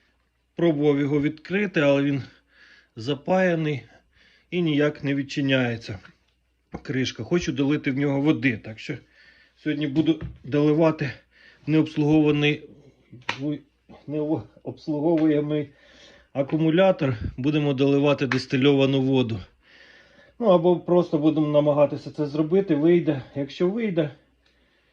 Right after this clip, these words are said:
ви зможете собі також долити води в нього. Для початку, що нам потрібно? Потрібно подивитися, чи видно вам приблизно на вашому, от де у вас банки на ньому.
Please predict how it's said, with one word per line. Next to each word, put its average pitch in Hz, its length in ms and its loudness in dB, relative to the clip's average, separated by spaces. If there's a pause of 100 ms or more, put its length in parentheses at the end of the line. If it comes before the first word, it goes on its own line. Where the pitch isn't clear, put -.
(220)
ви 202 280 -2
зможете 160 420 -2
собі 151 260 -4
також 147 380 -2
долити 139 420 0
води 127 420 -2
в 131 40 0
нього. 117 400 -4 (760)
Для 135 220 -2
початку, 156 460 -2
що 170 180 -4
нам 151 160 -2
потрібно? 131 560 -4 (600)
Потрібно 156 400 0
подивитися, 156 580 4
чи 143 160 -2
видно 143 340 4
вам 139 240 2 (300)
приблизно 135 520 0
на 135 100 2
вашому, 135 580 0 (1000)
от 123 260 -6
де 147 120 4
у 139 100 4
вас 135 320 2 (680)
банки 135 600 0 (680)
на 131 140 0
ньому. 117 380 0